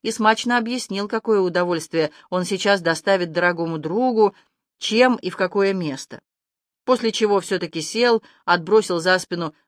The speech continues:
выбившиеся из кос пряди и протёр глаза.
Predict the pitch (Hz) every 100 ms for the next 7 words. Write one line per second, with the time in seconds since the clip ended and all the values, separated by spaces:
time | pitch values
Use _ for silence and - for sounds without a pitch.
0 | - 202 220 185 - 170 160 170 - 170
1 | - 180 - - 185 214 196 180 - 156
2 | 160 151 170 160 151 156 151 143 139